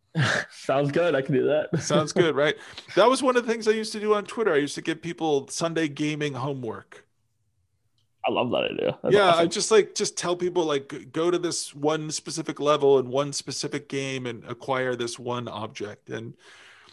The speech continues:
Speaker 2: like,
Speaker 1: That's
Speaker 2: I,
Speaker 1: awesome.
Speaker 2: I, I, it was really fun. Like, that's what I'm saying. You guys need, like, a gimmick like that.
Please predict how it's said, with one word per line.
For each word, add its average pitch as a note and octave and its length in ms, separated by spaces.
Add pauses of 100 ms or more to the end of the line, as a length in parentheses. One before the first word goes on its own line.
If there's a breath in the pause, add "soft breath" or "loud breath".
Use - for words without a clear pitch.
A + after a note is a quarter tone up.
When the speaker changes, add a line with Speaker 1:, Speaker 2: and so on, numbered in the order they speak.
(460 loud breath)
Speaker 2:
like, D#3+ 340
Speaker 1:
That's - 200
Speaker 2:
I, - 40
Speaker 1:
awesome. G3 340 (200)
Speaker 2:
I, A3+ 240 (260)
I, G3+ 220 (120)
it A#3 120
was A#3 160
really A#3+ 240
fun. B3+ 240
Like, F#3+ 160
that's A3 240
what A3 80
I'm G#3 100
saying. G3 300
You C#3 100
guys D#3 320
need, D#3+ 260
like, D3 180
a C#3+ 40
gimmick C3+ 460
like A2+ 240
that. G#2+ 340